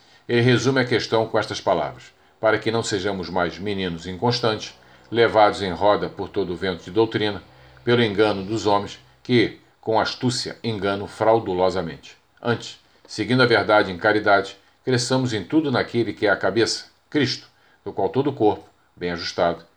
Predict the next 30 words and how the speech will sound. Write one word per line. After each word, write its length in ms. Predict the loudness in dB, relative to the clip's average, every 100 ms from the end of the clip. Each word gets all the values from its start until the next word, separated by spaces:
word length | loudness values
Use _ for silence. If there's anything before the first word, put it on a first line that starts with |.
| _ -6
e 60 |
ligado 420 | -2 2 4 4
pelo 160 | 2 2
auxílio 340 | 0 -2 -4
de 140 | -4 -6
todas 300 | -2 0 0
as 100 | -2
juntas, 400 | -2 -6 -8 -20 _ _ -12
segundo 460 | -6 0 2 2
a 40 | 2
justa 280 | 0 -2
operação 520 | 0 2 2 0 -2 -4
de 120 | -2
cada 280 | 2 2 2
parte, 460 | 2 2 0 -16 _ _ _
faz 280 | 0 2 2
o 40 |
aumento 280 | 0 0 -4
do 100 | -4
corpo 340 | 2 2 2 -10 _ _ -2
para 180 | 0 0
sua 160 | -2
edificação 640 | -6 -6 -4 -4 -2 -4 -4
em 60 |
amor. 360 | -2 0 0 -4 _ _
Está 200 | -10 -6
em 80 | -4
Efésios, 380 | -4 -2 -2 -2
capítulo 360 | -8 -12 -10 -4
quatro, 380 | 0 0 -2